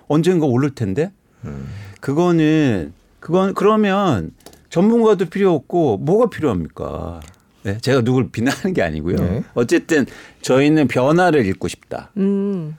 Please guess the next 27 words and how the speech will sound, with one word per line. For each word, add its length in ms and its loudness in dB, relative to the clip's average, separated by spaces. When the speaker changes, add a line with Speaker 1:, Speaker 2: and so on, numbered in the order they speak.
Speaker 1:
그래서 220 2
거기에 400 2
능동하게 520 2
대응하는 520 0
차원에서는 880 -2
Speaker 3:
네. 200 -8
Speaker 1:
부동산 320 2
불패는 400 2
없다. 380 -10
Speaker 3:
음. 500 -8
Speaker 1:
질문하신 600 0
답에, 340 0
Speaker 2:
음. 40 -2
Speaker 1:
저의 320 0
답은 420 -6
Speaker 2:
네. 80 -20
Speaker 1:
항상 260 2
변해왔다. 800 -2
Speaker 2:
네. 400 -6
Speaker 1:
오르는 400 2
속도도 520 -2
변하고 600 -12
내리는 460 0
것도, 260 -8
내린 340 0
경험도 460 -4
있고 380 -6